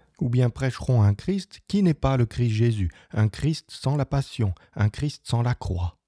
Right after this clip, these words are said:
un salut sans la victoire sur le péché parce que le péché n'existerait plus,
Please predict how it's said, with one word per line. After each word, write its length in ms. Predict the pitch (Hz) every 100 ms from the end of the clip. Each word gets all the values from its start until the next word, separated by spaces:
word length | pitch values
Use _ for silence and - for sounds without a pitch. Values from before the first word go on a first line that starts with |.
| -
un 160 | 131 117
salut 500 | - 117 123 170 185 -
sans 240 | - 143 151
la 100 | 117
victoire 440 | 120 - 147 127
sur 180 | - 110
le 100 | 101
péché 380 | 107 98 185 190
parce 200 | 120 -
que 100 | 131
le 100 | 117
péché 480 | - 113 - 160
n'existerait 640 | 151 110 107 127 - 110 143
plus, 360 | - 110 -